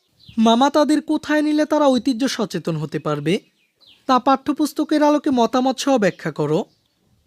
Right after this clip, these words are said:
তো শিক্ষার্থীরা, চলো আমরা এই সম্পূর্ণ সৃজনশীল প্রশ্নটির সমাধান দেখে নিই।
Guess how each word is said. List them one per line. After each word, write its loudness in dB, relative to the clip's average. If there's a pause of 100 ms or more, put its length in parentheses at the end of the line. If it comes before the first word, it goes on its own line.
(840)
তো 4 (100)
শিক্ষার্থীরা, 0
চলো 2
আমরা 2
এই 0
সম্পূর্ণ -2
সৃজনশীল -2
প্রশ্নটির -2
সমাধান -2
দেখে -6
নিই। -2